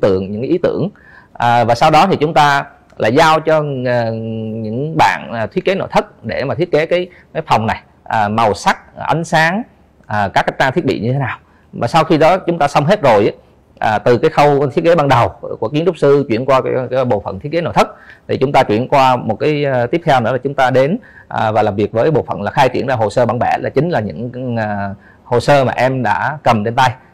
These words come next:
Và sau đó thì chúng ta sẽ chuyển hồ sơ đó đến cho các kỹ sư xây dựng để họ thực hiện việc đó là chuyển tải,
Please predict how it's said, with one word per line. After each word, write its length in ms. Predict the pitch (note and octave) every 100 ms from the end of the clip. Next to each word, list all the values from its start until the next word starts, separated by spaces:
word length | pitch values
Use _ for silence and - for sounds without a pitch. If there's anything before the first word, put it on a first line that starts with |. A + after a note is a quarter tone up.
| _
Và 360 | A2+ A#2 A2 G2+ G#2 A#2
sau 160 | D3 D3
đó 140 | D#3+ C#3+
thì 120 | A2
chúng 120 | C3+
ta 80 | B2+
sẽ 100 | C#3
chuyển 220 | A#2 G#2
hồ 100 | C3
sơ 200 | G2+ B2
đó 180 | A#2+ A#2+
đến 180 | B2 C#3+
cho 80 | D3
các 120 | D#3+
kỹ 120 | - B2
sư 160 | C3+
xây 140 | - A2
dựng 180 | F#2+
để 80 | G2+
họ 300 | A2 E2 E2+ _ _
thực 140 | B2+ -
hiện 260 | B2 G#2
việc 300 | A2 G2+ -
đó 100 | B2+
là 120 | D3 F#2+
chuyển 240 | A#2 A#2
tải, 320 | F#2 E2 C3+